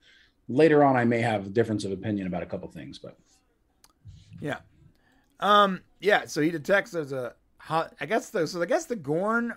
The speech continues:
Speaker 2: are, are cloaking themselves,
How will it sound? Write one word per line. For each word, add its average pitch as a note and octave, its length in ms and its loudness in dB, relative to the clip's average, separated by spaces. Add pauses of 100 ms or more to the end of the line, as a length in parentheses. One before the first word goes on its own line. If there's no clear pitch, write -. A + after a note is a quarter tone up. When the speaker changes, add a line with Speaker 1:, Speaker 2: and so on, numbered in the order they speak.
Speaker 2:
are, E3 420 -6 (280)
are C#3 420 -6 (2250)
cloaking A#3 560 0
themselves, G2+ 840 -14